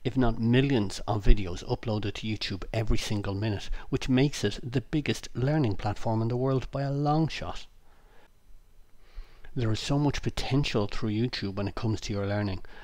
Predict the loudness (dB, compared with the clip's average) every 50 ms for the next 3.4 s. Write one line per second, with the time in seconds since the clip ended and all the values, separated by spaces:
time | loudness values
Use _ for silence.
0 | -10 -6 -4 -2 -2 0 0 0 2 0 -2 -2 -6 6 12 12 12 12 12 12
1 | 12 12 8 8 4 2 2 2 0 0 -4 -6 -6 -6 -6 -6 -4 -4 -4 -4
2 | -4 -2 -2 -2 -4 -4 -4 -4 -4 -4 -2 -4 -4 -4 -4 -2 -2 -2 -2 -2
3 | -4 -6 -6 -8 -6 -4 -4 -4